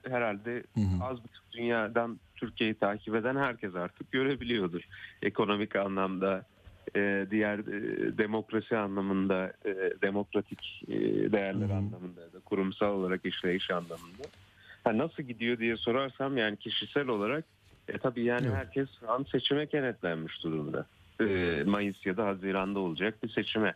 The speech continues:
Speaker 1: Şimdi oraya doğru giderken nasıl gidiyor diye sorulduğunda da
Speaker 2: Evet.
Speaker 1: açıkçası, e, yani muhalefetin perspektifinden bakacaksak, e, pek iyi gitmediğini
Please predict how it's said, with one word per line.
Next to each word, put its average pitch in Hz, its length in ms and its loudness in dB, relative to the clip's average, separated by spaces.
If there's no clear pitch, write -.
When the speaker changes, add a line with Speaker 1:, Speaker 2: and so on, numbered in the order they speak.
Speaker 1:
Şimdi - 160 0
oraya 127 300 2
doğru 107 260 0
giderken 101 640 -4
nasıl 90 260 -6
gidiyor 90 320 0
diye 87 160 2
sorulduğunda 87 720 2
da 165 200 0
Speaker 2:
Evet. 117 260 2
Speaker 1:
açıkçası, - 800 -2
e, 98 300 0
yani 87 240 0
muhalefetin 104 840 0
perspektifinden 92 800 0
bakacaksak, 87 840 -2
e, 110 420 2
pek 139 200 -2
iyi 107 220 -4
gitmediğini 101 720 0